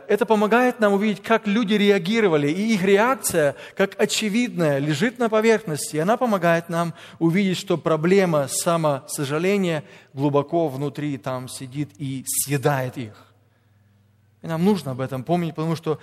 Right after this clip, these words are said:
в первом Коринфянам, десятая глава, одиннадцатый и двенадцатый стих, Библия предупреждает нас о том, что мы должны смотреть на это именно с той целью, чтобы самим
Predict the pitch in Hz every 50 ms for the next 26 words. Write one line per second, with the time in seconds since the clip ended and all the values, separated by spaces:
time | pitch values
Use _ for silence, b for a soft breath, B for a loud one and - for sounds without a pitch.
0 | B B B _ _ - 196 214 220 220 220 214 196 196 202 185 - - 135 127
1 | 127 123 113 _ b b b b b b b 139 - - 165 165 160 165 165 151
2 | 156 165 165 175 165 156 139 160 190 208 214 - - - 180 160 143 127 160 165
3 | 165 170 170 - - 156 147 - - - - 214 196 - - B B B B B
4 | B B B 139 185 220 269 247 233 - 226 214 214 175 196 190 170 170 190 185
5 | 180 175 - 170 160 165 175 180 170 - - - - B B B B B B B
6 | B 151 151 151 - 202 214 214 196 - - 185 165 165 170 185 208 202 170 190
7 | 190 156 151 175 175 202 220 240 247 233 220 - - - 196 185 - 196 196 185
8 | 175 185 - 160 156 151 165 175 185 196 196 - 160 - 196 208 220 220 208 190
9 | - - - - 240 254 240 - - - 214 202 190 180 170 - - 196 170 185
10 | - - - 202 196 196 208 233 254 240 190 151 131 117